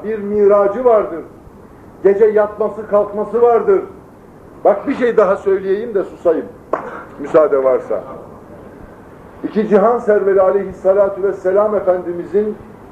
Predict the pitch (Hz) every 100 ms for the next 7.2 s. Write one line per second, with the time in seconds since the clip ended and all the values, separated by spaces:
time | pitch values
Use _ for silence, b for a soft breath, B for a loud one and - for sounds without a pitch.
0 | - - - - - - - - - -
1 | - 170 170 196 - 214 190 170 139 -
2 | 175 180 175 156 151 170 185 - 175 220
3 | 208 135 143 147 156 190 196 151 123 156
4 | 156 113 107 90 87 82 123 131 110 -
5 | - - - - - - - - - -
6 | - - - - - - - - 143 151
7 | 160 190